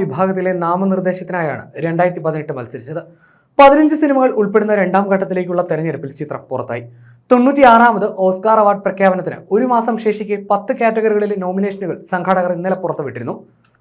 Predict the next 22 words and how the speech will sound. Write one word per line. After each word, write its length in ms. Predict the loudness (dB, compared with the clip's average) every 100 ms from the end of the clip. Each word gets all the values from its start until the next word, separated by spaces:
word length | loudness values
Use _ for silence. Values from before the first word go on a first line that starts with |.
| _
ജൂഡ് 280 | 2 6 8
ആന്റണി 260 | 8 8 4 4
ജോസഫിന്റെ 380 | 4 2 0 2
സംവിധാനത്തിലുള്ള 600 | 2 4 4 4 0 -2 -2
ചിത്രമാണ് 360 | -2 -2 0 -2
രണ്ടായിരത്തി 340 | 2 0 0 -4
പതിനെട്ട്. 280 | -4 -6 -12 _ 4
ടോവിനോ 280 | 6 6 4
തോമസ്, 280 | 2 2 -4 0
ആസിഫ് 300 | 0 0 -2
അലി, 100 | -2 -4 -2
കുഞ്ചാക്കോ 380 | 0 2 2 4
ബോബൻ 200 | 4 2 -2 -14 _ 2
തുടങ്ങിയവർ 420 | 4 6 8 6 4 -2 4
പ്രധാന 240 | 6 8 6
വേഷങ്ങളിലെത്തിയ 540 | 4 4 2 2 -2 -4
ചിത്രമാണ് 380 | -2 -2 -2 -2 -2
രണ്ടായിരത്തി 340 | 0 0 -2
പതിനെട്ട്. 280 | -8 -8 -10 -2 0
ആദ്യമായി 320 | 0 0 0 0
മലയാളത്തിൽ 440 | 4 4 4 0 -2
നിന്ന് 160 | -6